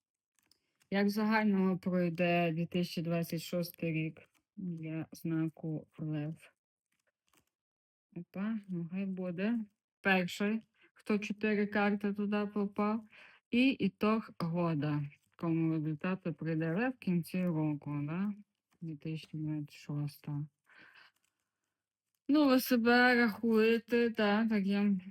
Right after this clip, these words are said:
професіоналом, як і-, добре, давайте так. Енергія дві тисячі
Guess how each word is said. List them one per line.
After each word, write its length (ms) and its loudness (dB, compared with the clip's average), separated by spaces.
професіоналом, 1400 0
як 180 -8
і-, 80 -2
добре, 440 0
давайте 340 2
так. 200 0
Енергія 1080 4
дві 340 4
тисячі 600 0